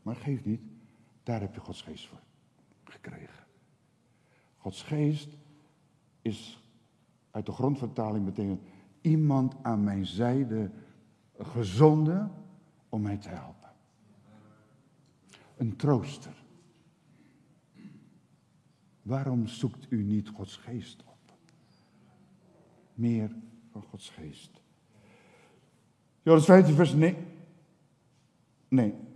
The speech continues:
vijftien vers twaalf. "Dit is mijn gebod, dat u elkaar lief hebt, zoals ik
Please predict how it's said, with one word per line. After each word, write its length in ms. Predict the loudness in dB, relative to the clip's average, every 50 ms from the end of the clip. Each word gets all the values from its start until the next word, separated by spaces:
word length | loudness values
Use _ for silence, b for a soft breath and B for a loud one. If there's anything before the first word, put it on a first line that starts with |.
| -20 -8
vijftien 320 | 0 2 2 4 4 2 -2
vers 180 | -2 -2 -4
twaalf. 600 | -2 4 6 6 8 6 4 0 -4 -10 -16 -18 -20 b b b b b b
"Dit 220 | 8 8 8 10
is 160 | 6 2 2
mijn 220 | 4 6 6 6 8
gebod, 340 | 6 6 8 8 8 10 10
dat 220 | 8 8 8 6
u 120 | 6 6
elkaar 680 | 8 8 8 6 6 6 6 8 8 10 8 8 6 6
lief 340 | 6 6 6 4 4 0 -2
hebt, 280 | 0 0 0 0 -2
zoals 460 | -4 -4 -2 2 4 4 4 4 2 -6 -12 0
ik 380 | 4 4 4 4 2 -6 -12 -12